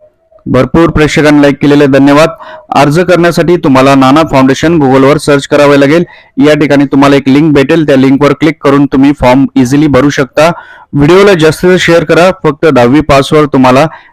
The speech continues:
नवी मुंबई या ठिकाणी नोकरी मिळत आहे. त्याचप्रमाणे अर्जाचे शुल्क किती लागणार आहे बघा. जर तुम्ही कॅटेगरीमध्ये असताल तर तुम्हाला नऊशे रुपये लागतील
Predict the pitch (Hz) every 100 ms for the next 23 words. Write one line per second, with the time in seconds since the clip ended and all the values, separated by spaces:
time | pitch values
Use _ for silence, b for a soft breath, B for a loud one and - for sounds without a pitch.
0 | _ 147 165 170 165 151 165 151 127 127
1 | 123 143 139 120 131 147 139 143 139 120
2 | 107 b b b _ 165 170 175 185 190
3 | 170 117 135 131 143 160 175 160 156 160
4 | 170 156 143 147 143 139 139 135 123 156
5 | - _ _ _ _ 127 156 - 175 185
6 | 180 - 139 127 143 151 156 151 151 131
7 | - 151 170 b b b - 143 151 156
8 | 160 165 165 - 131 135 - 160 151 151
9 | 139 - 170